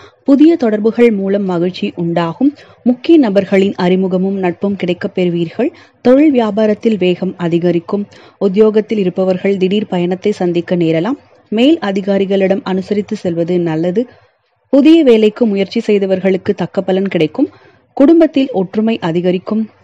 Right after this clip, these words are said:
கணவன் மனைவி ஒருவருக்கொருவர் விட்டு கொடுத்து செல்வது நன்மை தரும். நண்பர்கள் உறவினர்கள் ஆதரவாக இருப்பார்கள். பெண்களுக்கு மனதில் தன்னம்பிக்கையும் தைரியமும் உண்டாகும்.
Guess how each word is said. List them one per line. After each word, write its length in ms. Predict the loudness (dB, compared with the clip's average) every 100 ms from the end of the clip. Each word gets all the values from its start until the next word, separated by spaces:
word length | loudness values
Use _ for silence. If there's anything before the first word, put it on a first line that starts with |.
| _ 0
கணவன் 360 | 2 4 2
மனைவி 400 | 2 0 -2 -2
ஒருவருக்கொருவர் 840 | -2 0 2 0 0 -4 0 0 0
விட்டு 260 | -4 -4 -2
கொடுத்து 360 | 0 0 -2
செல்வது 440 | -2 -2 0 -2 -2
நன்மை 340 | -2 -2 -2
தரும். 300 | 0 -2 -4 -10 _ _ _ -4
நண்பர்கள் 580 | 0 2 2 2 0 0
உறவினர்கள் 640 | 0 0 0 -2 -2 -2
ஆதரவாக 600 | -2 -2 0 0 -4 -4
இருப்பார்கள். 600 | -4 -4 -4 -4 -2 -2 -4 -12 -20 -4
பெண்களுக்கு 580 | 0 2 4 4 2 2
மனதில் 400 | 0 0 -2 -2
தன்னம்பிக்கையும் 760 | -2 -2 -2 -4 -4 -4 -2 -2
தைரியமும் 540 | -2 0 -2 -2 -4
உண்டாகும். 540 | -6 -4 -4 -4 -4